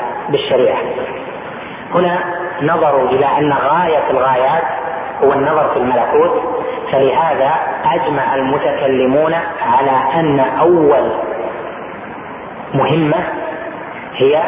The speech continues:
أن أول واجب على العبد أن ينظر في الملكوت ويثبت وجود، وجود الله، ويثبت وجود الله جل وعلا. هذا الأصل صار مستغرقا عندهم لا محيد عنه،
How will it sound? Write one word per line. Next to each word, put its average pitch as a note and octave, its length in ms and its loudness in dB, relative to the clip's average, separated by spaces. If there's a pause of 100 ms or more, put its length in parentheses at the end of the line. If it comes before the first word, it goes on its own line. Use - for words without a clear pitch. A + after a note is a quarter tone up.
(800)
أن - 60 0
أول - 320 4
واجب C#3+ 360 0 (320)
على B2+ 100 4
العبد - 400 -2 (320)
أن C3+ 100 0
ينظر C#3+ 460 2
في C3+ 60 -2
الملكوت B2+ 500 2
ويثبت C#3 400 2
وجود، B2+ 460 4 (100)
وجود C#3 280 4
الله، B2 320 2 (420)
ويثبت C3 440 4
وجود B2 360 4
الله A#2+ 300 2
جل A2+ 220 0
وعلا. G2+ 260 2 (640)
هذا F3 360 0
الأصل E3+ 520 0 (880)
صار D3+ 320 0
مستغرقا D3+ 880 0
عندهم D3 400 0
لا D3+ 180 2
محيد C#3+ 340 0
عنه، - 260 0